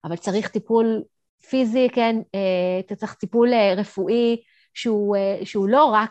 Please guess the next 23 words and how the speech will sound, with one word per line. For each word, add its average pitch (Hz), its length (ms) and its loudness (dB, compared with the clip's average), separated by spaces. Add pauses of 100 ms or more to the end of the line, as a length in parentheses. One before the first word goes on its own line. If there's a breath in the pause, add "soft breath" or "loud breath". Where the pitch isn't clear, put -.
כמובן 190 400 -6
תרגול 175 240 -6
של 175 100 -12
תשומת 175 300 -12
לב, 165 180 -10
אז 170 60 -10 (120)
זה 180 80 -6 (180)
בהחלט 254 380 -4
לא 190 320 -2
תרופת 175 280 -12 (100)
פלא, 220 220 -6 (560)
וזה 196 260 -4
לגמרי 214 480 -2 (100)
אימון, 208 360 -2 (640)
והרבה 196 380 -2
פעמים 285 180 -2
צריך 277 180 -6
לבדוק 294 320 0
האם 240 220 -4
אני 233 120 -6
צריכה 247 240 -6
עוד 240 160 0
דברים 269 440 -2